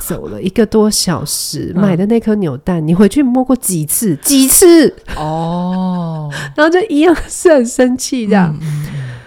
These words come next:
Speaker 1: 所以其实我们有时候因为没办法耐受那个失望，然后我们勉强自己答应的时候，
Speaker 2: 是。
Speaker 1: 我们会有一种被压迫感。
Speaker 2: 对。
Speaker 1: 那这个被压迫感，其实它是不可能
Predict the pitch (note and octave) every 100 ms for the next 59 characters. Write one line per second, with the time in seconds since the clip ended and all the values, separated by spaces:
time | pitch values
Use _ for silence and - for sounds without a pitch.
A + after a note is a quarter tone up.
0 | - _ - - F#4 D#4+ _ - C4+ C#4
1 | C#4+ B3+ F#3 F#3+ F3 F3 G3+ B3 A#3 G3+
2 | - _ _ - D#4 D4 B3 G3 F#3+ C4
3 | F3+ G#3 F#3+ F#3+ F#3 E3+ - F3 E3+ E3
4 | D3+ - - G3+ B3 F3 E3+ E3 F#3 C#3+
5 | D3 F3+ - - - D3+ E3 E3+ D#3+ C#3+
6 | - - - C3+ - _ _ - E3+ C#3
7 | C3+ - - E3 F#3+ E4+ A3 E3 D3+ C#3+
8 | D#3+ D#3 D3 - E3 - - - _ _
9 | - D3 B2+ - - - - D4 D4 B3+
10 | A3+ A#3+ G#3+ G#3+ G3+ F#3 - - - -
11 | - G3+ A3+ A3 A3 A3 - G#3+ - D3+
12 | -